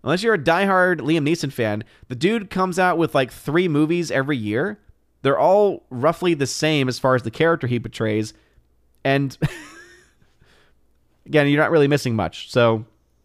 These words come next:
can't say I blame them for not wanting to spend the money on marketing, because it really hasn't paid out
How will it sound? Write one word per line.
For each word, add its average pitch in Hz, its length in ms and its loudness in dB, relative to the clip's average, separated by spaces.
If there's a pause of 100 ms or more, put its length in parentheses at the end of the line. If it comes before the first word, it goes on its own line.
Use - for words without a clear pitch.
(460)
can't - 240 0
say 165 160 4
I 135 100 4
blame 120 320 0
them 214 180 -2
for 131 280 0 (240)
not 123 280 0
wanting 147 260 2
to 131 60 2
spend 139 320 0
the 135 40 0
money 127 260 2
on 123 80 2
marketing, 160 500 -4 (360)
because 131 280 0
it - 180 -2
really 147 220 0
hasn't 135 300 0
paid 123 180 0
out 127 260 0